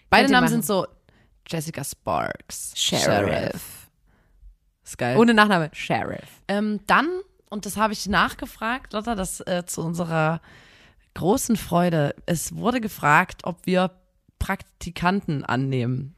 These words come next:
Speaker 1: PraktikantInnen.
Speaker 2: Ja, was?
Speaker 1: Ich habe mich belesen und gegoogelt und Recherchen angestellt und gefragt. Und ganz grundsätzlich, die Frage ist jetzt nicht, ob wir es machen, aber, und ich habe darüber noch nie nachgedacht, aber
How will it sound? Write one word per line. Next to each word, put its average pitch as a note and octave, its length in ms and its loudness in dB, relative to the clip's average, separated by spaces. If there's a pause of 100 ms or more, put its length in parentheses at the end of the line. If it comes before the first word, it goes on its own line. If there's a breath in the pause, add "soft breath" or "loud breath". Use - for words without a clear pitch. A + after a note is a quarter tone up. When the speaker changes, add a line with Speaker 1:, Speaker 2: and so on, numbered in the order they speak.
(120)
Speaker 1:
PraktikantInnen. E3+ 920 -4
Speaker 2:
Ja, G#3+ 120 2 (100)
was? A3+ 440 4 (240)
Speaker 1:
Ich - 200 -4
habe A3+ 220 2
mich G3+ 280 -2
belesen D3 640 0
und F3 200 -4
gegoogelt E3+ 640 -2
und A#3+ 400 -2 (160)
Recherchen E3+ 540 -2
angestellt F3 340 -6
und - 160 -6
gefragt. C3+ 640 -2 (360 soft breath)
Und - 340 0 (300)
ganz C4 500 0 (140)
grundsätzlich, F#3 1080 -2
die E3+ 60 -8
Frage G3 300 2
ist G3+ 60 0
jetzt F3+ 100 -2
nicht, G3 120 0
ob F3+ 80 0
wir D#3+ 60 -4
es D3+ 120 -8
machen, G3 220 -4
aber, C#3+ 220 -4 (840 soft breath)
und F#3 120 0
ich - 80 -2
habe F#3+ 100 0
darüber D#3+ 300 -2
noch D3 120 2
nie D#3 120 2
nachgedacht, D#3 480 0
aber D3 240 -8